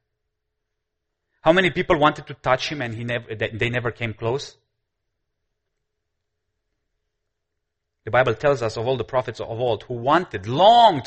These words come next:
to see and hear what Jesus had to say and they never did. Take advantage of the opportunity you have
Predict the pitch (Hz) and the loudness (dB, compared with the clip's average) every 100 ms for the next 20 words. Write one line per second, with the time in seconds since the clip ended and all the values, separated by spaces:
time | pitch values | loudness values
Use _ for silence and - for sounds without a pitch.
0 | - 147 - 185 180 139 127 180 156 135 | -10 -10 -10 -8 -4 -4 -2 0 2 2
1 | 120 170 131 147 139 120 135 117 117 127 | 0 -4 -2 -2 -2 -2 -2 -2 -2 -2
2 | 117 104 123 - _ _ _ _ _ _ | -2 -2 -4 -4 _ _ _ _ _ _
3 | _ _ _ _ _ _ _ _ _ _ | _ _ _ _ _ _ _ _ _ _
4 | _ _ _ - 196 208 160 175 170 143 | _ _ _ -2 0 2 0 -2 -2 -4
5 | 135 131 127 170 170 160 135 120 131 120 | -2 -2 -4 -6 -8 -8 -8 -6 -2 -2